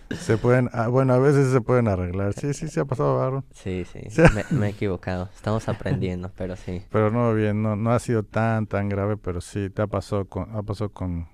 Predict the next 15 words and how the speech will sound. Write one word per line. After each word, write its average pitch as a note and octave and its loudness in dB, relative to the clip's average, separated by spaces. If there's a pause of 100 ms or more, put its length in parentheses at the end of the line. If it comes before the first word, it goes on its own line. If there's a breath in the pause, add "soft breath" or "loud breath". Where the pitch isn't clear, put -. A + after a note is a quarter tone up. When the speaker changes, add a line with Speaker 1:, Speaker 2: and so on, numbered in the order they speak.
(580)
Speaker 1:
trabajo G#2+ 0
con G#2 0
otra G#2 -2
persona, G2+ -4 (140)
Juan, A2+ -2
fotógrafo, A2+ -6
muy G2+ -4
bueno G2 -4
también. G#2 -6 (240)
Sí, A#2+ -6
te F#2+ -8
has F2 -8
trabajado F#2 -10
con G2+ -6
él. A#2 -6